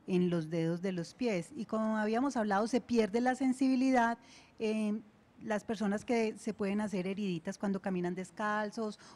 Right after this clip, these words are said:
o en el calzado les maltrata, y como no les molesta, cuando ya consultan, pues definitivamente es mucho más tarde. Además que los pacientes diabéticos más con-, mal controlados tienen más riesgo de desarrollar infecciones.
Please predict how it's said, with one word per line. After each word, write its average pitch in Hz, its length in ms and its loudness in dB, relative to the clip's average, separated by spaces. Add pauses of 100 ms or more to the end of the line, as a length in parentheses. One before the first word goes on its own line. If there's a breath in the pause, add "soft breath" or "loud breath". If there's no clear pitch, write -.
o 220 100 2
en 214 100 0
el 202 100 -6
calzado 202 420 0
les 220 160 -2
maltrata, 190 520 -2
y 214 60 -2
como 202 340 -2
no 220 280 2
les 233 180 -2
molesta, 233 680 -2 (420 loud breath)
cuando 202 300 -2
ya 196 180 -2
consultan, 240 720 -2
pues 185 160 -8
definitivamente 170 800 -4
es 180 60 -4
mucho 185 240 -4
más 185 200 -6
tarde. 226 360 -4 (320 loud breath)
Además 202 400 -2
que 254 80 -6
los 247 160 -4
pacientes 196 420 -4
diabéticos 214 480 -2
más 185 240 -2
con-, 240 380 -4
mal 208 260 -4
controlados 233 640 0
tienen 190 200 -2
más 190 200 -2
riesgo 208 400 -2
de 202 80 0
desarrollar 160 500 -4
infecciones. 185 880 -2